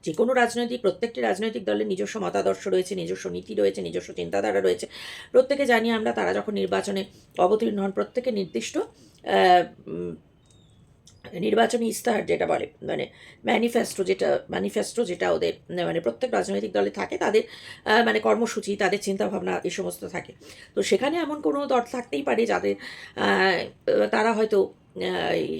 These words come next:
হিন্দু সমাজকে একটু নিজেরা বলেন যে প্রতিনিধিত্ব করছেন, কিন্তু হিন্দুদেরকেও প্রতিনিধিত্ব করার কথা না। হিন্দু, আমি হিন্দু, আমি আমার ধর্ম, আমি আমার মতো করে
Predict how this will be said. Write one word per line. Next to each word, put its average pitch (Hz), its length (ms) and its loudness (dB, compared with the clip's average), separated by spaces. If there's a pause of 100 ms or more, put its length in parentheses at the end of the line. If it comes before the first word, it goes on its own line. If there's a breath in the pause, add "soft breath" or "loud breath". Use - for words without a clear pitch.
হিন্দু 220 200 0
সমাজকে 208 440 -2
একটু - 460 -4
নিজেরা 208 280 4
বলেন 190 280 2
যে 185 100 0
প্রতিনিধিত্ব 180 580 -6
করছেন, - 360 -4 (380 loud breath)
কিন্তু 165 360 0 (260)
হিন্দুদেরকেও 226 760 0
প্রতিনিধিত্ব 226 600 -4
করার 214 260 0
কথা 185 240 -6
না। 165 60 -8
হিন্দু, 202 480 -2 (220)
আমি 180 200 -2
হিন্দু, 240 360 -2
আমি 220 260 -2
আমার 196 260 -6
ধর্ম, 190 320 -6 (340 loud breath)
আমি 208 220 0
আমার 220 260 0
মতো 233 180 -2
করে 196 240 2